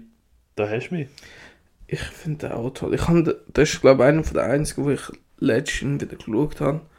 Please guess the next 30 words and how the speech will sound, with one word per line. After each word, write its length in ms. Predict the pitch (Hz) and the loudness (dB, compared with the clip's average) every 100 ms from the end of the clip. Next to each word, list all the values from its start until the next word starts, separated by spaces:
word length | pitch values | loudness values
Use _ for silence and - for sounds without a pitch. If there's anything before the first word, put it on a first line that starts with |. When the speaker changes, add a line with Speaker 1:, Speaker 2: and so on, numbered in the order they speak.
| - | -8
Speaker 1:
Mhm. 340 | 123 127 185 - _ | -4 -2 -4 -6 _
Speaker 2:
Und, 320 | - 107 - - | -14 -12 -10 -10
äh, 140 | - - - - - - - - - - - - - | -8 -6 -8 -10 -20 -20 -20 -20 -20 -20 -20 -20 -18
ich 80 | - | -14
find 320 | - - 147 | -8 -4 -2
den 100 | 131 | -2
wirklich 240 | 135 131 - | -4 -6 -8
auch 220 | 147 - | -10 -8
cool. 100 | - | -6
Ich 60 | 151 | -4
find, 200 | 170 156 | -2 2
der 60 | 139 | 2
Bösewicht 680 | 139 151 175 170 - - | 2 0 0 -4 -8 -8
ist 160 | - - | -10 -10
auch 120 | - | -12
so 100 | - - - | -14 -18 -14
cool. 180 | - - - - | -14 -14 -18 0
Speaker 1:
Ja. 60 | - | 4
Speaker 2:
Also, 200 | - 147 | 4 4
es 140 | 147 | 0
ist 160 | 160 - | -4 -8
einfach 440 | 82 82 - - - | -6 -6 -8 -10 -4
Speaker 1:
Der 120 | 123 | -2
Randall 300 | 113 120 117 | 0 0 -2
ist 100 | 113 | -4
schon 220 | 110 117 107 | -4 -6 -6
nice. 500 | 101 107 92 - - | -4 -4 -6 -16 -18
Speaker 2:
Ja, 420 | - - - - - | -14 -8 -6 -6 -8
es 180 | - 85 | -10 -10
ist 440 | 85 - - - | -8 -8 -10 -12